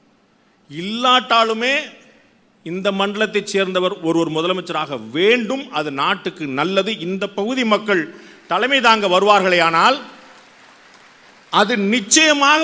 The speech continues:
ஒரு நல்ல கம்பீரமான, கௌரவமான, ஒரு அடக்கமான ஒரு ஆட்சியை நம்ம கொடுக்கும்.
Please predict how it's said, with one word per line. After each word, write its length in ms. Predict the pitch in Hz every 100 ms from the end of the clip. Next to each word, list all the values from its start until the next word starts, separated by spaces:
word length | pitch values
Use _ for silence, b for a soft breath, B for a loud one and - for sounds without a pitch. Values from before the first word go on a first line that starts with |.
| 269
ஒரு 140 | 247 190 131 113 - - - - 165
நல்ல 280 | 226 294 302 220
கம்பீரமான, 580 | 247 285 311 302 277 294 254
கௌரவமான, 480 | 247 277 277 254 277 277
ஒரு 80 | 208 196
அடக்கமான 460 | 240 311 311 302 285
ஒரு 80 | 220
ஆட்சியை 260 | 214 214 185
நம்ம 140 | 151 131
கொடுக்கும். 280 | 113 -